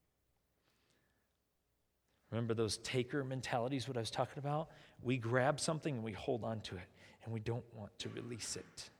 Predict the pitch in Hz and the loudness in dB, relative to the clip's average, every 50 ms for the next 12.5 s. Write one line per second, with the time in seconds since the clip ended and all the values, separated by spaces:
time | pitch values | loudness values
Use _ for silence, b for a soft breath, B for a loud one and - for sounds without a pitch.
0 | _ _ _ _ _ _ _ _ _ _ _ _ _ _ _ _ _ _ _ _ | _ _ _ _ _ _ _ _ _ _ _ _ _ _ _ _ _ _ _ _
1 | _ _ _ _ _ _ _ _ _ _ _ - - 101 104 95 107 113 117 123 | _ _ _ _ _ _ _ _ _ _ _ -6 -4 -2 0 0 0 0 0 0
2 | 127 120 110 123 139 127 113 113 - - - - 98 - - - - 131 127 113 | 0 0 2 2 4 4 4 2 0 -4 -8 -8 -8 -8 -8 -8 -6 -6 -6 -4
3 | 113 113 101 - - 95 92 92 90 98 107 104 95 - 117 101 90 85 90 95 | -4 -4 -4 -4 -4 -4 -6 -4 -6 -6 -6 -4 -4 -6 -6 -6 -8 -10 -14 -16
4 | - _ _ _ _ _ _ _ _ _ _ _ _ _ _ _ _ _ _ _ | -18 _ _ _ _ _ _ _ _ _ _ _ _ _ _ _ _ _ _ _
5 | _ _ _ _ _ _ _ _ _ _ - 110 104 98 - 92 90 - - - | _ _ _ _ _ _ _ _ _ _ -12 -12 -10 -4 -2 -2 0 0 0 0
6 | 131 113 104 101 98 95 - - 98 90 95 98 95 - 113 104 98 98 - - | 0 0 0 0 0 -2 -2 -2 -4 -4 -4 -4 -4 -4 -4 -4 -2 -4 -6 -6
7 | 110 107 98 95 98 101 101 110 107 113 - - 135 123 120 104 107 - - - | -8 -8 -6 -6 -4 -6 -6 -6 -8 -8 -8 -10 -10 -8 -8 -10 -10 -10 -12 -12
8 | 80 - - - - - - - - - _ _ _ _ _ _ _ _ _ _ | -12 -14 -16 -18 -20 -20 -20 -20 -20 -20 _ _ _ _ _ _ _ _ _ _
9 | _ _ _ _ _ _ _ _ _ _ _ _ _ _ _ _ _ _ _ _ | _ _ _ _ _ _ _ _ _ _ _ _ _ _ _ _ _ _ _ _
10 | _ _ _ _ - - 104 - - - - 120 120 123 135 143 - - 123 104 | _ _ _ _ -12 -12 -10 -8 -6 -2 -2 0 0 0 -2 -2 -2 -2 -4 -4
11 | - - 107 - 131 123 147 156 143 - - 143 127 117 110 113 107 104 113 113 | -4 -4 0 0 0 2 2 0 0 0 0 -2 -4 -4 -4 -4 -6 -6 -4 -2
12 | 123 135 135 131 123 110 - 87 87 87 | 0 2 0 0 -2 -4 -6 -6 -8 -10